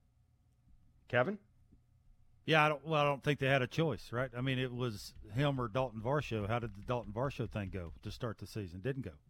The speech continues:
Speaker 2: right? It was, it was a lot to ask a kid coming from a different organization when he'd never really hit cleanup and trying to follow up the three guys that he was trying to follow up. It's just a lot to ask. So, yeah, I'm with you.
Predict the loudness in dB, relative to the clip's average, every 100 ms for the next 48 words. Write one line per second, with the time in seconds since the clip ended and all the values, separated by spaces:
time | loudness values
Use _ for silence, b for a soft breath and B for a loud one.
0 | -10 -4 -2 -2 -4 -6 -10 -14 B B
1 | -6 -2 2 2 2 0 0 0 -4 -6
2 | 0 0 0 -2 0 0 0 0 0 -2
3 | -6 b b -4 2 2 2 2 2 2
4 | 0 2 2 2 -2 0 0 0 0 -2
5 | 0 0 0 0 2 2 0 -2 -2 -2
6 | 0 2 0 0 0 0 -4 b b b
7 | 4 4 4 0 2 4 4 4 0 0
8 | -6 0 2 4 2 2 0 0 0 0
9 | 0 0 0 2 2 0 -2 -4 0 0
10 | 2 0 0 -2 0 2 2 2 2 2
11 | 2 0